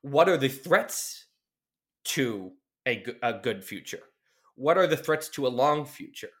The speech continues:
right? So what are the major, biggest, s-, you know, existential things going on? Um, and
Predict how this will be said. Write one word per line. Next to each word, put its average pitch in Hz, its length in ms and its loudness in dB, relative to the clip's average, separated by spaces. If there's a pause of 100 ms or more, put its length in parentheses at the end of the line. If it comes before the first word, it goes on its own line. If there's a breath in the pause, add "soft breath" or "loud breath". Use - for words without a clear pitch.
right? 117 220 -8
So 123 80 -4
what 156 140 0
are 196 40 -2
the 139 140 -4
major, 185 480 -6
biggest, 233 880 -6 (880)
s-, - 240 -8
you 147 100 -4
know, 127 260 0
existential 127 600 -2
things 98 260 -8
going 73 240 -18 (1000 soft breath)
on? 123 80 -2
Um, 107 520 -2
and 110 600 -4